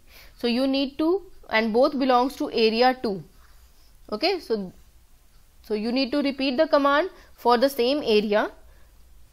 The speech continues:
but with different network. So here the process I D I am going to assign is three. The process I D is three. Okay, so three. Next area is two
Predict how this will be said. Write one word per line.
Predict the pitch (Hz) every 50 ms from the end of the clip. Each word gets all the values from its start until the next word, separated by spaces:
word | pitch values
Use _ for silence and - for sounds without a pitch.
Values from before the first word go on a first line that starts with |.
| - -
but | 214 190 226 226 220
with | 254 285 233 196
different | 220 208 - 254 247 240
network. | 220 190 170 180 165 170 165 -
So | - 214 208
here | 220 233 254 294 339 330 - - - -
the | 196 220
process | 214 - 233 233 240 277 269 285 285
I | 254 247 240
D | 240 226 269 254
I | 247
am | 247 254 233 247
going | 226 226 233 247 247
to | 269 262
assign | 247 - 233 220 226 226
is | 240 254 247 -
three. | - - - 214 233 311 440 - - - - - - - _ - -
The | 202 196
process | - 214 220 220 - 240 240 262 -
I | - 214 220 214
D | 202 233 233
is | 233 226
three. | - - - 240 240 277 440 440 - - - - - - - - - - - - - - - - - _ _ - - - - - - - -
Okay, | 214 - 330 440 427
so | 349 - 214
three. | 208 - - 226 240 269 403 - - - - - - - _ -
Next | 208 226 262 - - - -
area | - 214 214 220 240 269 269 269
is | 262 285 320 311 - -
two | - - 262 285 349 415